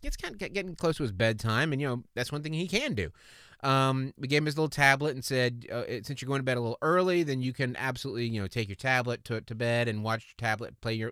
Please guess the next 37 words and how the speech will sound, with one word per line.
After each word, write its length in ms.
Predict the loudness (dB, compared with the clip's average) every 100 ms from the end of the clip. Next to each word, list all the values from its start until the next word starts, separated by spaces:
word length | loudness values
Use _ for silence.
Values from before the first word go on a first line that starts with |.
| -6
game 260 | -4 -4
for 120 | -4
a 20 | -4
little 160 | -4
bit. 200 | -2 -4 -6 -20 -20 -16
Just 140 | -10 2
kinda 120 | 2
calm 240 | 4 2
down." 300 | 4 4 4 0 _ _ _ _
So 520 | 2 4 6 4 0 _ _ _ _ _
he 140 | -6
starts 220 | 0 0
calling 360 | 2 2 4 4
me 80 | 2
in 300 | 2 0 2
there 400 | 4 4 4 0 -6 -2
after 300 | 0 0 -2
about 420 | 2 4 4 0 _ _ _
forty 260 | -4 -2
minutes 340 | 0 0 -2 -6
or 60 |
so, 400 | -4 0 2 0 -4 -16
<laughs> 140 | _
and, 340 | 0 0 0 -8 _ _ _ _ _ -10 -8 -8 -6
and 160 | -8
says, 380 | 0 2 2 0
"Daddy, 340 | 0 2 4
we 180 | 4 2
need 160 | -2 0
a 40 |
new 160 | 2 6
house. 400 | 8 8 6 2
This 180 | -4 -4
one's 160 | -4
broken." 600 | -4 2 2 2 -2 -6 -12 _ _ _ _ _ _ _ _ _ _
I 100 | -12
said, 200 | -8 -8